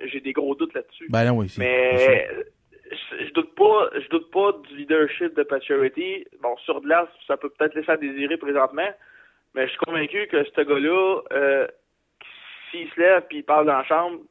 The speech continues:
Speaker 1: ses joueurs l'écoutent, je suis pas inquiète. Mais aussi, on a un gars comme Shea Weber qui se lève dans la chambre, les gars écoutent en s'il vous plaît aussi. Je veux
Speaker 2: Ben
Speaker 1: dire,
Speaker 2: oui.
Speaker 1: c'est comme ça.
Speaker 2: Ben oui.
Speaker 1: Mais, tu sais, tu peux pas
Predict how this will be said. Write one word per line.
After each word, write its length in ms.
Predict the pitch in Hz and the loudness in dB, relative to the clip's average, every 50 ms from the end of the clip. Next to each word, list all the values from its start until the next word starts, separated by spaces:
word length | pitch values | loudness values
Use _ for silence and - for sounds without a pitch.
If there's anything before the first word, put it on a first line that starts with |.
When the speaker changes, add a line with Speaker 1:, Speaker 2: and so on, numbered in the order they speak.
| _ _ - | _ _ -6
Speaker 1:
ses 160 | 156 147 139 | -4 -4 -2
joueurs 160 | 135 139 147 | 0 2 2
l'écoutent, 300 | 139 135 127 127 - 180 - | 2 0 -2 -2 -2 -4 -4
je 40 | - | -4
suis 40 | |
pas 100 | - 147 | -6 -4
inquiète. 300 | 135 127 - - 160 - - _ _ - - _ _ _ _ _ _ - | -4 -4 -2 -2 -2 -2 -4 _ _ -20 -20 _ _ _ _ _ _ -8
Mais 420 | 131 131 131 127 131 123 - - - - | -4 -2 0 2 2 0 -2 -4 -6 -10
aussi, 640 | 143 135 127 - - - 185 196 202 185 147 - - - | -12 -12 -12 -12 -10 -8 -8 -6 -8 -8 -10 -14 -12 -8
on 200 | - 139 139 143 | -8 -6 -4 -4
a 40 | |
un 180 | 143 139 135 131 | -4 -2 -4 -2
gars 240 | 127 143 160 180 175 | 2 2 2 4 2
comme 160 | 175 160 143 | 0 -2 -4
Shea 180 | 135 - - 151 | -4 -4 -4 -2
Weber 420 | 143 135 127 123 143 170 185 185 170 | 0 0 0 2 2 2 2 0 -2
qui 80 | - - _ _ | -4 -14 _ _
se 60 | - | -4
lève 180 | 139 143 151 147 | -2 0 0 2
dans 160 | 139 139 131 131 | 2 2 2 2
la 60 | 123 | 0
chambre, 340 | - 143 160 185 208 202 180 - _ _ _ _ _ _ _ _ _ - | 0 0 0 0 0 -4 -8 -14 _ _ _ _ _ _ _ _ _ -8
les 160 | 127 131 131 | -6 -4 0
gars 140 | 135 151 151 | 2 4 4
écoutent 300 | 147 143 - 190 180 - | 4 2 0 0 0 0
en 100 | 156 143 | -2 -4
s'il 180 | - - - 151 | -6 -10 -16 -16
vous 60 | 139 | -16
plaît 180 | - - 160 160 | -8 -2 -2 0
aussi. 400 | 143 127 - - 196 190 160 117 | 0 -2 -4 -8 -8 -8 -8 -8
Je 60 | 117 | -8
veux 80 | 123 | -4
Speaker 2:
Ben 80 | 123 117 | 0 2
Speaker 1:
dire, 100 | 117 123 | 4 6
Speaker 2:
oui. 180 | 131 135 127 110 - | 6 6 4 2 0
Speaker 1:
c'est 80 | 143 | -4
comme 200 | - - 139 135 | -4 -4 -4 -4
ça. 160 | - - 92 95 | -4 -4 -2 0
Speaker 2:
Ben 40 | |
oui. 200 | 110 117 123 120 - - - - _ _ | 0 2 0 0 -2 -6 -18 -20 _ _
Speaker 1:
Mais, 460 | - 135 131 135 139 135 135 131 127 - | -4 0 2 4 4 4 4 2 2 2
tu 100 | - 175 | 4 4
sais, 180 | 196 202 180 - | 4 4 0 -6
tu 60 | - - | -8 -4
peux 140 | - 165 | -4 -2
pas 380 | 151 - 196 202 214 233 226 208 | 0 2 2 4 6 6 4 2